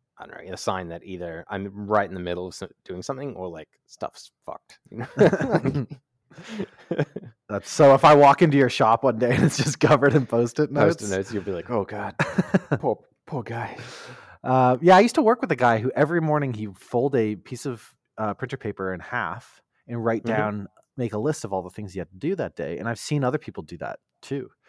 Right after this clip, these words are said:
Speaker 2: It seems
Speaker 1: Mm.
Speaker 2: to be, like, kind of a common practice. And I never got into it myself, but I do like the idea of having that. I just, I, I, I feel like I'm not, um, I, I'm not that, uh, what's the word?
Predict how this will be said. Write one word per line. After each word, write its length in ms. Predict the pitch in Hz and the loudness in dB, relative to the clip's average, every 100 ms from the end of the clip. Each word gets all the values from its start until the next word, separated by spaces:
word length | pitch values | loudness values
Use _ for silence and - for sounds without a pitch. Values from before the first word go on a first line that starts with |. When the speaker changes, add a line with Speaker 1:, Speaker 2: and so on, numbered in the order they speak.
| _ _ - | _ _ -12
Speaker 2:
It 220 | 98 - | -12 -10
seems 180 | 104 92 | -8 -8
Speaker 1:
Mm. 40 | |
Speaker 2:
to 40 | 90 | -6
be, 120 | 98 | -6
like, 140 | 90 | -6
kind 180 | - 92 | -10 -12
of 40 | |
a 40 | 85 | -12
common 300 | 87 78 76 | -14 -12 -12
practice. 420 | 90 87 - - _ - _ _ | -12 -12 -16 -20 _ -20 _ _
And 100 | 101 | -6
I 80 | 107 | -4
never 240 | 120 135 | -2 0
got 180 | 127 113 | 0 0
into 280 | 123 - 92 | -2 -6 -8
it 100 | - | -8
myself, 380 | 85 - 95 - | -12 -6 -8 -6
but 80 | 87 | -12
I 40 | |
do 200 | 92 117 | -8 -6
like 200 | 117 104 | -4 -4
the 80 | 104 | -6
idea 360 | 90 92 95 90 | -6 -6 -6 -6
of 140 | 80 | -8
having 440 | - 82 101 143 | -10 -8 -6 -6
that. 280 | 160 175 180 _ _ _ | -6 -6 -10 _ _ _
I 80 | - | -12
just, 220 | 127 - - | -12 -10 -2
I, 120 | 127 - - | -2 -2 -6
I, 140 | 110 - | -6 -4
I 60 | 147 | -6
feel 180 | - 180 | -2 -2
like 140 | 170 | -2
I'm 140 | 123 | -4
not, 260 | 117 107 90 _ _ _ _ | -4 -6 -8 _ _ _ _
um, 520 | 107 98 87 82 80 85 - _ _ _ _ _ _ _ _ _ - | -10 -6 -6 -8 -14 -18 -20 _ _ _ _ _ _ _ _ _ -12
I, 100 | 104 - | -10 -4
I'm 200 | 113 123 | -4 -2
not 200 | 127 - | -4 -2
that, 320 | 104 95 - | -4 -4 -10
uh, 480 | 87 78 57 50 87 _ _ _ _ _ _ _ - | -8 -8 -10 -12 -16 _ _ _ _ _ _ _ -20
what's 200 | - - | -20 -14
the 80 | |
word? 320 | 87 80 71 | -10 -8 -10